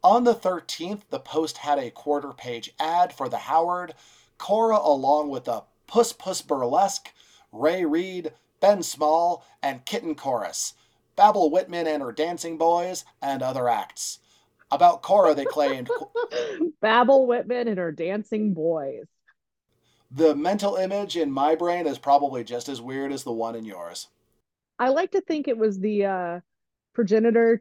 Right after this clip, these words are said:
Speaker 2: to Dalton Castle and the boys.
Speaker 1: Ooh, that's what I could hope.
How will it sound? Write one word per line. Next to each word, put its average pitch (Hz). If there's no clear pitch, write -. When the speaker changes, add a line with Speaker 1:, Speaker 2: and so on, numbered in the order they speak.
Speaker 2:
to 185
Dalton 190
Castle 185
and 220
the 220
boys. 233
Speaker 1:
Ooh, 143
that's 110
what 139
I 139
could 139
hope. 135